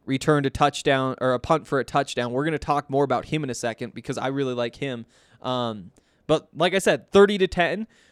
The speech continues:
Final score wound up being thirty to twenty-four. Oregon State wasn't able to pull off the comeback necessarily, but Utah wasn't able to run the ball,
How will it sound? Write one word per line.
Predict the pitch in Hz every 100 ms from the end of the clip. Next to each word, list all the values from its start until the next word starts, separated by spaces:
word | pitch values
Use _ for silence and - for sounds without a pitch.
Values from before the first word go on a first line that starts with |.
| _ _
Final | _ 190 254
score | 247 185 202
wound | 175 170
up | 156
being | 151 160
thirty | 147 156 156
to | 139
twenty-four. | 131 143 135 117 120 67 - _ _ _
Oregon | - 208 226
State | 220 - 202
wasn't | 156 170 180
able | 180 170
to |
pull | 151 - 160
off | 165 165 -
the | 139
comeback | - 156 175 214 269 - - _ -
necessarily, | 226 269 262 254 254 269 262 - _ _ _
but | 151 - 220 208 - _ _ _ _ _
Utah | 147 208 240 208
wasn't | 165 175 196
able | 180 170 170
to | -
run | 151 151 151
the |
ball, | 127 160 175 147